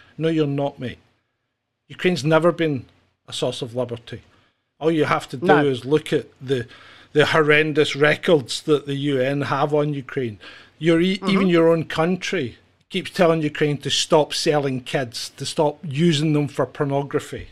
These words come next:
Speaker 1: you know?
Speaker 2: Yeah, but
Speaker 1: Stop
Speaker 2: even our own
Speaker 1: doing it.
Speaker 2: mainstream media, even our own mainstream
Speaker 1: Yeah.
Speaker 2: media, our B B C,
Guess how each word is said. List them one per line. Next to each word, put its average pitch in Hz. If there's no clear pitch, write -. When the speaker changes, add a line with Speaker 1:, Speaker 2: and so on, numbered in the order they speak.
Speaker 1:
you 120
know? 139
Speaker 2:
Yeah, 262
but 508
Speaker 1:
Stop 180
Speaker 2:
even 294
our 277
own -
Speaker 1:
doing 180
it. 190
Speaker 2:
mainstream 247
media, 214
even 302
our 269
own 269
mainstream 247
Speaker 1:
Yeah. 226
Speaker 2:
media, 220
our 185
B 269
B 247
C, 180